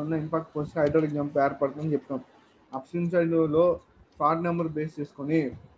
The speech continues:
అప్‌స్ట్రీమ్ సైడ్‌లో వాటర్, వాటర్ ఫ్లో యొక్క prod number ఎంత ఉందో ఆ వాల్యూ తీసుకొని, ఆ వాల్యూని బేస్ చేసుకొని depth of hydraulic jump ఎంత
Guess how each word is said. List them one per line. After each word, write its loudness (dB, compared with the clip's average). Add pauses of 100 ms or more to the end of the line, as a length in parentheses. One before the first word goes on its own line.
(140)
అప్‌స్ట్రీమ్ -4
సైడ్‌లో 2 (120)
వాటర్, 0 (560)
వాటర్ -4
ఫ్లో 4
యొక్క -8 (100)
prod 2
number -2
ఎంత -6
ఉందో 0 (540)
ఆ 0
వాల్యూ 4
తీసుకొని, -4 (100)
ఆ 4 (100)
వాల్యూని 4
బేస్ 0
చేసుకొని -2 (1000)
depth 0
of 4
hydraulic 4
jump 2 (100)
ఎంత -6